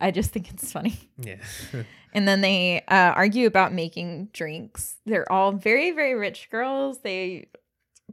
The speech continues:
Speaker 1: aren't used to making even their own drinks, I guess.
Speaker 2: Yeah, um, one of them was like, uh, "Yeah, my dad owns a bar, so we have all kinds of people to make
Speaker 1: <laughs>
Speaker 2: us drinks."
Speaker 1: She's like, "Does anybody know how to make a mojito?" And Brittany, who I think is probably my favorite of these, she goes,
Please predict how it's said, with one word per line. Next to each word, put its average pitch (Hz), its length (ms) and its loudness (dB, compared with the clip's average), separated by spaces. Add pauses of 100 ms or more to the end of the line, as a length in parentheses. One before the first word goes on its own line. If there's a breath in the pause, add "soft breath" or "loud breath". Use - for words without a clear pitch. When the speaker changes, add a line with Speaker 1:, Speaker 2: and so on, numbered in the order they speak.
(220)
Speaker 1:
aren't 185 320 0
used 214 200 -4
to 262 100 -4
making 202 380 -4
even 202 240 -6
their 180 140 -2
own 185 180 -2
drinks, 202 380 -10
I 320 100 -14
guess. 370 600 -4 (340 loud breath)
Speaker 2:
Yeah, 160 520 4
um, 151 120 -2
one 160 120 0
of 147 60 0
them 135 80 0
was 123 120 -2
like, 113 240 -2
uh, 110 200 2
"Yeah, 131 180 0
my 131 140 0
dad 120 320 -2
owns 113 180 -8
a 110 60 -8
bar, 95 380 -8
so 107 180 -8
we 113 240 -8 (140)
have 107 360 -2 (120)
all 113 120 -6
kinds 110 240 -6
of 107 80 -12
people 101 240 -14
to 98 80 -16
make 101 340 -10
Speaker 1:
<laughs> - 60 -8
Speaker 2:
us - 140 -6
drinks." - 500 -12
Speaker 1:
She's 330 200 -2
like, 349 340 -2 (300 soft breath)
"Does 294 160 -8
anybody 349 360 -2
know 359 160 0
how 330 200 0
to 339 80 -4
make 247 260 -4
a 330 60 -4
mojito?" 269 960 0
And 220 280 0
Brittany, 185 360 -2
who 190 160 -4
I 190 80 -2
think 196 160 -8
is 170 140 -6
probably 151 280 -8
my 156 140 -8
favorite 160 320 -10
of 175 100 -12
these, 220 200 -8
she 247 100 -10
goes, 214 140 -4